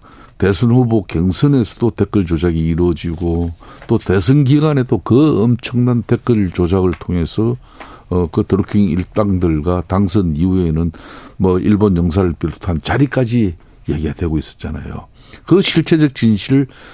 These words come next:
그 힘들고 고통스럽지만은 드루킹 특검을 통해서 밝혀낼 수가 있었죠. 그게 보람이었고, 제가 잃은 것은 한마디로 건강을 잃었죠.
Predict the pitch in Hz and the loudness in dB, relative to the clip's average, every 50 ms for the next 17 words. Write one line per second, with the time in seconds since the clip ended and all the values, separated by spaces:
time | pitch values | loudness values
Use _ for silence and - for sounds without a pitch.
0 | - - - - - - - 160 165 139 - 151 139 131 131 131 120 127 110 - | -20 -20 -20 -20 -18 -2 0 0 0 2 0 0 0 2 2 2 2 0 0 0
1 | - 120 - - 139 120 - - 107 98 87 - - - 101 98 98 107 110 107 | -2 -2 0 0 0 0 0 0 -2 -2 -2 -2 -4 -2 0 0 2 0 0 -2
2 | 104 - - - - - - - 98 95 - - 98 82 - - - - - 120 | -2 -6 -12 -20 -20 -8 -4 -4 -4 -2 -2 -4 -4 -4 -6 -10 -12 -6 -2 -2
3 | 113 98 - - - 101 82 - 85 80 - 95 98 - - - 107 92 82 80 | -2 -2 -4 -4 -4 -4 -4 -4 -6 -6 -4 -6 -6 -6 -4 -4 -4 -2 -2 0
4 | 85 98 113 - 185 165 135 90 - - - - - - - - - - - _ | 0 0 0 2 2 2 2 2 -2 -6 -10 -14 -16 -18 -18 -18 -20 -20 -20 _
5 | _ _ - - - - - - - - - - 127 160 185 - - 123 120 127 | _ _ -20 -20 -20 -20 -20 -20 -20 -8 -2 2 2 4 4 4 2 2 2 2
6 | 127 117 90 78 67 - - 82 92 90 - - 87 85 - - _ - - - | 2 2 0 0 -2 -4 -4 -4 -4 -4 -4 -8 -12 -18 -20 -20 _ -20 -20 -20
7 | - - - - - - - - - - - - - - - - - - - - | -20 -20 -20 -20 -20 -20 -20 -20 -20 -20 -20 -20 -20 -20 -20 -20 -20 -20 -6 -2
8 | - 117 131 147 117 131 170 180 202 180 147 107 80 - - 85 87 101 92 82 | 2 2 4 4 4 4 4 4 4 4 2 0 0 0 -2 -2 -2 -2 -4 -6
9 | - - - - - - - _ - - - - - - _ - - - - 98 | -10 -16 -20 -20 -20 -20 -20 _ -20 -20 -20 -20 -20 -20 _ -8 -2 0 2 2
10 | 101 101 104 110 - - 95 92 92 92 98 107 113 104 95 80 - 101 110 104 | 2 2 0 -2 -2 0 0 0 2 2 0 0 0 -2 -2 -4 -4 -4 -4 -4
11 | - - - 73 | -4 -8 -12 -16